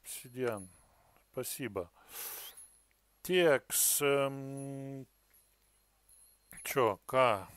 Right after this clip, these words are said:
Ой, назад. Э, это мы сделать не можем. Этот, э,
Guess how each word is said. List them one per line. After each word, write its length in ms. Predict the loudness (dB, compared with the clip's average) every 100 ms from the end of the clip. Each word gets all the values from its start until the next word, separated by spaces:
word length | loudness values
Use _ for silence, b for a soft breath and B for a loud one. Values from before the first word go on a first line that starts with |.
| B _
Ой, 420 | -16 -12 -12 -14 -20 -20
назад. 540 | -16 -12 -4 -2 -4 -8 -20 _ B B B B B B B B B B _ _ _
Э, 680 | -6 -4 -4 -4 -4 -4 -8 -12 _ -10
это 300 | -8 -6 -8
мы 140 | -8
сделать 460 | -10 -2 0 0 -2
не 120 | -10
можем. 720 | -8 -4 -4 -6 -6 -6 -6 -12 -8
Этот, 560 | -8 -10 -8 -4 -4 _ -8
э, 1120 | -4 -2 -2 -2 -2 -2 -2 -2 -2 -4